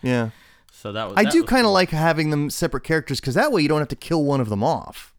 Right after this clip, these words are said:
Speaker 2: Right.
Speaker 1: You can still have them both. And I, I look, uh, who, who's, who doesn't prefer Megatron to Galvatron anyway? I mean, I think it's just a,
Speaker 2: I
Speaker 1: a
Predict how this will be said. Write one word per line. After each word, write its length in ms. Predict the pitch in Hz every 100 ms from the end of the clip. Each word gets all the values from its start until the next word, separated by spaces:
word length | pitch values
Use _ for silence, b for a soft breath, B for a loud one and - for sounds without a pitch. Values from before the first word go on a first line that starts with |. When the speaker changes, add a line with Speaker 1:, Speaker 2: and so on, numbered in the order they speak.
| -
Speaker 2:
Right. 320 | 139 110 98 -
Speaker 1:
You 100 | 123
can 120 | 131
still 280 | - 131 107
have 240 | 110 113
them 160 | 98 87
both. 320 | 82 - - b b
And 160 | - 135
I, 40 |
I 320 | 131 147 147 127 _ _ _ _ _ _
look, 240 | - 107 - 117
uh, 260 | 120 110 - B B
who, 240 | - 226 165
who's, 320 | 262 196 180
who 180 | 208 294
doesn't 320 | 226 196 127
prefer 340 | 165 - 175
Megatron 720 | 143 147 151 - - 143 165 160
to 60 | 156
Galvatron 760 | - 123 123 123 - 123 110 113
anyway? 400 | 123 113 107 107
I 60 |
mean, 180 | 110 113
I 80 | 110
think 300 | - 120 110
it's 180 | 120 -
just 240 | 117 - 113
a, 100 | 98 _
Speaker 2:
I 200 | 165
Speaker 1:
a 20 | 262